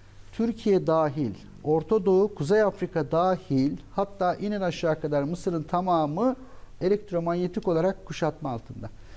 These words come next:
Yani bu bölgedeki radarlar ta Kırım'a kadar, yani Ukrayna'nın güneyine kadar, altta Mısır'ın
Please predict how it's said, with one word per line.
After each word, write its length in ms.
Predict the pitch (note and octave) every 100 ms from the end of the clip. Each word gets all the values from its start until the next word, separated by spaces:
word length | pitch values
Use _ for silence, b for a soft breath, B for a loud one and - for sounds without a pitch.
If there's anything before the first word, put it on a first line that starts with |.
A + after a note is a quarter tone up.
| B B
Yani 160 | B2+
bu 120 | D#3+ A3+
bölgedeki 520 | G#3+ F3 D#3 D3+ C#3
radarlar 640 | E3 G3+ F3 D3+ F#3 G3+ - b b b b b
ta 380 | G#3+ A3+ A3+ G#3+ -
Kırım'a 380 | A#3 A#3+ G3+
kadar, 360 | E3+ C#3 A#2 G#2+ - - - -
yani 240 | C#3 D#3 D#3
Ukrayna'nın 600 | D3+ - G3+ G#3 F#3+ G3+
güneyine 340 | D#3+ E3 F#3 G3
kadar, 300 | D3+ A#2+ F2+ - - - -
altta 380 | D3+ D3 - G#3+
Mısır'ın 500 | G#3 - G#3 A3